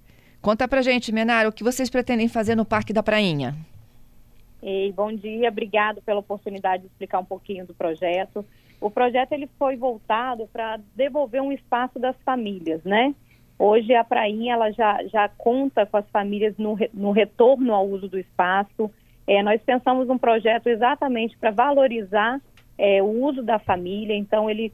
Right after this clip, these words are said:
Speaker 2: contempla o Pet Park, que era já utilizado, é, antigamente o campo de futebol. Então, hoje a gente vem fazendo realmente um Pet Park voltado para os animais, inclusive de grande porte, que a gente sabe que os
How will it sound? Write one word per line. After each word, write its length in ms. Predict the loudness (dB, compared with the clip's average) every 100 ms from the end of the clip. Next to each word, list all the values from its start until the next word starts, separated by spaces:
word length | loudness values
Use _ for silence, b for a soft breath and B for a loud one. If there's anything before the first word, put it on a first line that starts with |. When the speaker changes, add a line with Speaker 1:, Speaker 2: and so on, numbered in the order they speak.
| -10
Speaker 2:
contempla 580 | -2 -2 0 0 2 0
o 60 | 2
Pet 340 | 2 0 -2 -2
Park, 340 | 0 0 -2 -10 -8
que 220 | -4 -4 -6 b b 2
era 320 | 4 4 2
já 160 | 2 0
utilizado, 1080 | -2 -8 -6 0 2 2 0 -4 -6 -6 -2
é, 220 | 2 2
antigamente 680 | 0 -6 -2 -2 -4 -12 -8
o 120 | -8 -8 -4
campo 480 | 0 0 0 -6 -4
de 140 | -6
futebol. 720 | -4 -6 -6 2 6 6 4 -4 b b -6
Então, 320 | 0 4 6
hoje 200 | 4 4
a 40 |
gente 300 | 2 -2 -2
vem 220 | 0 0 0
fazendo 540 | 0 0 0 -4 -2
realmente 500 | -2 -2 -4 -6 -8
um 80 | -10
Pet 440 | -4 -2 -2 -4
Park 340 | -6 -4 -4 -4
voltado 640 | -2 -2 0 2 2 0
para 200 | -2 -2
os 120 | -2
animais, 440 | -4 -4 -2 -2 -4 _ _ -8 -2
inclusive 600 | 0 2 2 2 0 0
de 100 | 0
grande 320 | 0 -2 -6
porte, 480 | 2 4 4 2 -10
que 60 |
a 40 | -10
gente 180 | -10 -4
sabe 240 | 0 0 -2
que 120 |
os 80 | -8